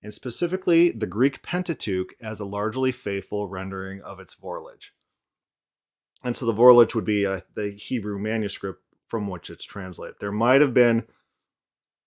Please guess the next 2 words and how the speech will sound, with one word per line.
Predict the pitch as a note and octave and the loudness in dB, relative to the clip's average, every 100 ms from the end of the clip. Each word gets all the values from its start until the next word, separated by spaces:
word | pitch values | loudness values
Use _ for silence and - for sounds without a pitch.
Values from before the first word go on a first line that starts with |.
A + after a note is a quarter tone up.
| - - | -20 0
depersonalized | C3+ D#3+ - E3+ - B2 G#2 G2 F#2+ F#2 G2 - - _ _ - | 2 2 4 2 2 2 2 2 0 -2 -6 -10 -14 _ _ 0
versions | C#3+ D#3 A2 G2+ F#2 F2+ | 6 6 6 0 -4 -8